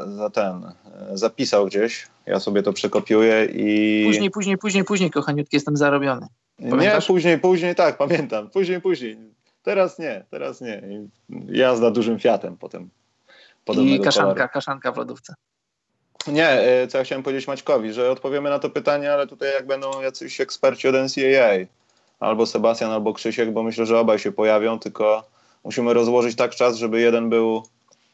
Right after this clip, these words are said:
Speaker 1: na żywo na streamie, a drugi, żeby był z odtworzenia i żeby powstało coś statycznego. Tak to myślałem, że rozłożę, ale na razie o tym rozmawiamy. Na pewno coś takiego będzie, także Maciek, przypomnij się z tym pytaniem, e, i to zrobimy.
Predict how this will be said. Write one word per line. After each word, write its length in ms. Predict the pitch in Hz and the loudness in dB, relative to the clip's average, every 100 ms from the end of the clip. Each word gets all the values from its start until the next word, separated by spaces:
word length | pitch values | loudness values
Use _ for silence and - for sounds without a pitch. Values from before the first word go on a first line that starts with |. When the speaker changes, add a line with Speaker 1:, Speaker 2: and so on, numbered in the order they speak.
| _ - - - | _ -20 -20 -14
Speaker 1:
na 120 | - 107 | -6 -2
żywo 280 | 127 110 | 0 2
na 120 | 107 107 | 0 -4
streamie, 540 | - 110 110 120 135 _ _ _ - - - | -2 -2 0 -2 -4 _ _ _ -20 -20 -6
a 120 | 98 | -2
drugi, 320 | 110 117 110 | 2 2 0
żeby 240 | 110 107 104 | 0 0 2
był 200 | 110 107 | 2 2
z 40 | |
odtworzenia 600 | 104 - - 104 107 107 | 0 -2 -2 0 2 0
i 40 | |
żeby 200 | 101 101 | 0 -2
powstało 400 | 101 101 - 101 | -2 -2 2 2
coś 140 | 95 95 | 2 -4
statycznego. 720 | - - - - 85 - - _ _ | -4 -4 -4 -6 -6 -8 -12 _ _
Tak 160 | - - | -6 -4
to 120 | 98 | -6
myślałem, 320 | 95 98 95 | -4 -4 -2
że 100 | 92 | 0
rozłożę, 540 | 95 95 120 117 110 | 0 2 2 4 4
ale 180 | 104 101 | 4 2
na 100 | 98 | 0
razie 220 | 101 95 | 0 0
o 40 | 98 | -4
tym 160 | 98 | -4
rozmawiamy. 540 | 95 98 98 101 110 107 | -4 -2 0 0 0 0
Na 100 | 113 | 0
pewno 260 | 139 131 | 2 0
coś 160 | 117 110 | -2 -4
takiego 300 | 113 107 101 | -4 0 0
będzie, 280 | 92 78 80 | 0 -4 -8
także 260 | 92 95 | -12 -12
Maciek, 280 | 95 95 92 | -12 -12 -14
przypomnij 420 | - - 95 92 | -14 -4 -4 -4
się 140 | 87 - | -10 -16
z 40 | |
tym 140 | - 87 | -14 -12
pytaniem, 420 | 85 92 92 92 - _ _ _ _ _ _ _ _ _ _ | -4 -2 -2 -6 -12 _ _ _ _ _ _ _ _ _ _
e, 760 | - 87 90 87 90 87 87 87 | -12 -8 -6 -4 -4 -4 -4 -6
i 80 | - | -6
to 100 | - | -4
zrobimy. 480 | 87 90 78 - | -2 -2 -4 -8